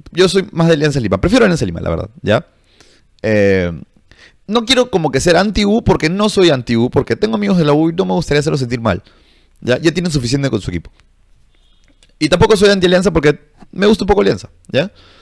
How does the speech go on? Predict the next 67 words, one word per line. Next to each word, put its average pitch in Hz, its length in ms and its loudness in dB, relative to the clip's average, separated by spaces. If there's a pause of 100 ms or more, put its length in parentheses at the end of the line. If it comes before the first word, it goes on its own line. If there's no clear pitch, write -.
(500)
En 180 100 2
verdad 208 140 4
soy 220 200 2
anti 214 320 2
totalmente 160 800 2
de 131 140 -2
todo 156 180 2
Perú, 156 180 2
pero 175 160 0
no 196 100 0
me 208 120 4
gusta 208 200 2
hacer 175 160 0
este 160 160 0
podcast 143 340 2
fu-, 131 160 -4
futbolístico 131 560 2
porque 110 260 -2 (360)
no 196 140 0
me 180 80 2
gusta, 98 360 -4 (140)
¿ya? 123 100 2
En 151 100 -2
fin, 101 300 -4 (500)
¿ya? - 300 -2 (460)
Porque 180 160 2
acá 220 120 2
la 226 80 2
gente 202 200 -2
se 175 100 -2
pelea 147 300 2
por 131 100 2
huevadas. 92 360 2
Si 143 100 -6
te - 80 -4
vas - 60 0
a 233 40 0
pelear 190 140 2
por 185 100 0
el - 20 -4
equipo 175 140 2
peruano, 175 240 -2
son 156 160 -4
huevadas. 98 260 -4
En 170 120 -6
fin, 101 200 -6 (540)
la 214 100 2
cosa 226 200 2
es - 60 -4
que, - 340 0 (120)
a 165 140 2
pesar 208 240 2
de 180 160 4
eso, 151 300 -2
no 180 180 -2
puedo 170 240 4
evitar 160 380 2
cerrar 156 220 0
los 156 160 0
ojos 156 340 0
al 143 160 2
ver 135 160 0
tremenda 110 320 0
estafa 113 480 -2
en 160 100 -4
las 185 100 0
redes. - 360 -8